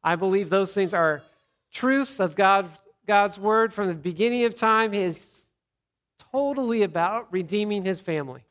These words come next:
But whenever you believe something different,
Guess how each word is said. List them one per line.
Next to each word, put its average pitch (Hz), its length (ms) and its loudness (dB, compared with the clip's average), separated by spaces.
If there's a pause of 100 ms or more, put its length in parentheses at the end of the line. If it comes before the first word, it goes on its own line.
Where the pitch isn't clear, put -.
(2250)
But 170 120 -6
whenever 208 300 0
you 277 160 -2
believe 240 320 -4
something 220 680 -4 (1400)
different, 156 640 -4